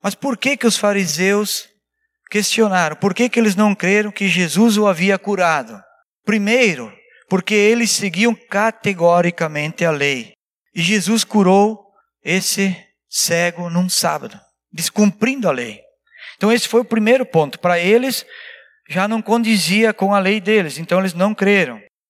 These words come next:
Segundo, porque eles só acreditavam nos sinais e milagres que Deus fez através de Moisés ou dos profetas, como por exemplo de Elias. Quando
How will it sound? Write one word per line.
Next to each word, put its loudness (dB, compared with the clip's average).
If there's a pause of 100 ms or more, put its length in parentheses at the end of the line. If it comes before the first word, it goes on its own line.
(140)
Segundo, 0 (420)
porque 0
eles 2
só 2
acreditavam -2
nos -2
sinais -2
e 0
milagres 0 (240)
que -10
Deus 4
fez 2
através 0
de -4
Moisés 2
ou 4
dos 2
profetas, 0
como -2
por 0
exemplo -4
de 0
Elias. 0 (440)
Quando 2